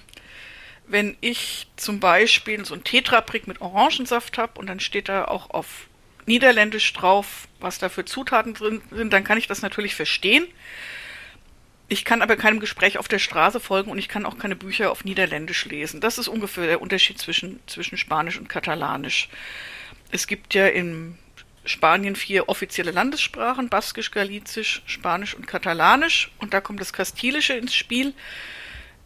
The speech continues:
Das Wort Kastil-, Kastilisch, Castellano, wird oft verwendet,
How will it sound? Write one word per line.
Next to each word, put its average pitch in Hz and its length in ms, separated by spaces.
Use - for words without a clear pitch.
Das - 360
Wort 202 220
Kastil-, 233 720
Kastilisch, 240 840
Castellano, 196 920
wird 220 460
oft - 260
verwendet, 240 600